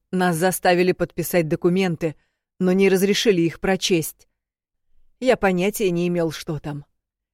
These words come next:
Решил, что мистер Лондон сможет пару дней присмотреть за моим домом, детьми и предприятием. Судя по результатам вчерашнего слушания, вас освободят не скоро.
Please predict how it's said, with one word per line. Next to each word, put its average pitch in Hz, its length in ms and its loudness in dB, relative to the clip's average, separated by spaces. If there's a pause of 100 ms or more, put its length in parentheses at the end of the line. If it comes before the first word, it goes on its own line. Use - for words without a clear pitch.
(140)
Решил, 208 420 4
что - 220 -2
мистер 190 380 -2
Лондон 180 500 0 (220)
сможет 214 500 0
пару 190 240 2
дней 185 240 0
присмотреть 180 640 -2
за 170 80 -2
моим 170 300 -2
домом, 180 360 0
детьми 170 540 -4 (400)
и 156 240 -4
предприятием. 165 1080 -4 (1600)
Судя 240 340 -4
по 220 120 2
результатам 202 680 2
вчерашнего 180 640 0
слушания, 165 800 -4 (400)
вас 185 320 2
освободят 214 640 2
не 185 140 -2
скоро. 156 580 -4